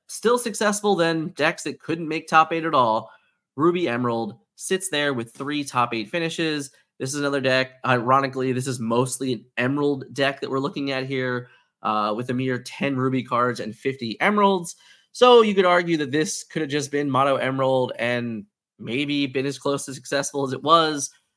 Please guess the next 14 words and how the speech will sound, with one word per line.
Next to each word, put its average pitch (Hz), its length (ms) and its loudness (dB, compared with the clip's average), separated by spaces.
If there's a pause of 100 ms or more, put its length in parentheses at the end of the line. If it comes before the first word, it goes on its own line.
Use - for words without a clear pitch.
(120)
However, 175 640 4
Minnie 160 180 0
Mouse 139 240 0
Surfer 123 380 0
is 123 180 -4
pretty 131 380 -4
damn 120 380 -2
hard 113 420 0
to 107 420 -6
replace, 104 560 -8
if 98 140 -12 (140)
we're 104 100 -12
being 98 260 -10
honest. - 480 -12